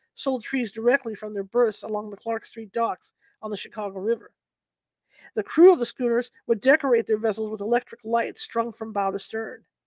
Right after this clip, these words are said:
turning the entire schooner into a floating Christmas ornament. Most of these operators sold their cargo to wholesalers and stores, but other captains invited their customers to come onto the ship and choose their trees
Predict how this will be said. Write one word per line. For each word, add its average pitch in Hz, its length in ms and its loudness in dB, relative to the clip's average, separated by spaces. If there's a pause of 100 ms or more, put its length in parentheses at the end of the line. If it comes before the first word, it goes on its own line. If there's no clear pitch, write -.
(480)
turning 285 260 2
the 233 100 2
entire 247 380 2
schooner 247 420 -2
into 214 160 -4
a 196 60 -4
floating 233 320 0
Christmas 233 380 -10
ornament. - 420 -16 (960)
Most 277 320 4
of 254 60 -4
these 233 200 -2
operators 233 560 2 (120)
sold 302 320 2
their 233 100 4
cargo 214 380 -4
to 202 80 -4
wholesalers 214 720 -2 (260)
and 220 120 -8
stores, - 580 -2 (580)
but 226 100 2
other 240 160 4
captains 247 500 0
invited 226 400 0
their 208 120 -4
customers 202 600 -8 (680)
to 247 100 -8
come 214 280 -4
onto 202 160 -4
the 185 80 -6
ship 220 360 -4
and 240 80 -10
choose 269 280 -6
their 208 100 -4
trees 220 400 -10